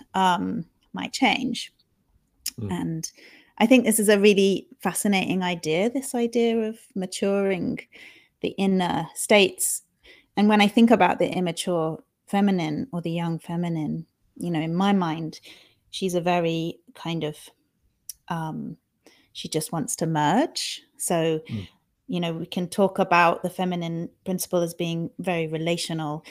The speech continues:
Speaker 1: So there's a sense of communion, of wanting to commune with life. It's beautiful. And, and I think in its most immature form, that is just emerging. It's like there's no self, there's no center. There's just
Speaker 2: Mm.
Speaker 1: this kind of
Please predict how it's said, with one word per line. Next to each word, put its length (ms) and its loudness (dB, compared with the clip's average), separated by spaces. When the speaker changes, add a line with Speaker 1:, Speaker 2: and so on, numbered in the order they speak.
Speaker 1:
So 140 -6
there's 200 -6
a 60 -6
sense 360 -4
of 140 -8
communion, 720 -2
of 100 -10
wanting 320 -4
to 140 -10
commune 720 0
with 240 -10
life. 340 2
It's 140 -8
beautiful. 760 -6
And, 180 -2
and 140 0
I 20 2
think 240 2
in 120 4
its 280 -4
most 360 0
immature 420 8
form, 500 -2
that 260 2
is 100 0
just 220 -2
emerging. 640 4
It's 160 0
like 160 4
there's 180 2
no 220 4
self, 520 2
there's 180 -4
no 100 -2
center. 640 -2
There's 200 -4
just 360 -4
Speaker 2:
Mm. 40 -6
Speaker 1:
this 220 -6
kind 380 -6
of 220 -6